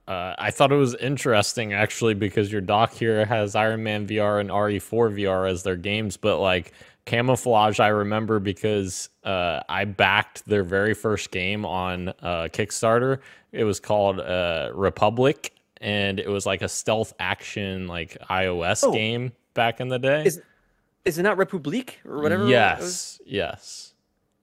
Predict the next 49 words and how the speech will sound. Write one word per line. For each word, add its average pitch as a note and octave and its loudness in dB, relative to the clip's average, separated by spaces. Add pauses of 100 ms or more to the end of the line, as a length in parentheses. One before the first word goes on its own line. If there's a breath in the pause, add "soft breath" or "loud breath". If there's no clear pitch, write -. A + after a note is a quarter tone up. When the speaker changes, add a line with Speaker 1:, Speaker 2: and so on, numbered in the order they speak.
(260)
Speaker 1:
Republique. G2 -10 (240)
Yeah, - -8
I - -8
think. - -20 (140)
Yeah. - -12 (480)
Um, F2 -8 (360)
but G#2+ 2
yeah, F2+ -2 (200)
I G#2+ 2
backed G#2 2
it C#3+ 4
back C3 4
in C#3 2
the C3 0
day, C3 4 (360 loud breath)
and A#2 0
I'd B2 0
never C#3+ 6
even D#3 8
played D#3+ 8
the D#3 6
game. D3+ 6 (140)
I, G2 -6
I G#2+ -4
literally D3 2
didn't D3 2
even C3 0
play B2+ 4
the A#2+ -2
game G#2+ -2
after G2+ -4
it G2 -4
came G#2+ -4
out. F#2+ -2
I F#2+ 2
got A2 2
a G#2 2
code A#2+ 2
for B2 -2
it A#2 0
on G#2+ -2
I G#2 0
O G#2+ 0
S, B2+ 2
and G#2+ -8
then G2+ -6
I G2 -2
was G2+ -4
like, G2 -2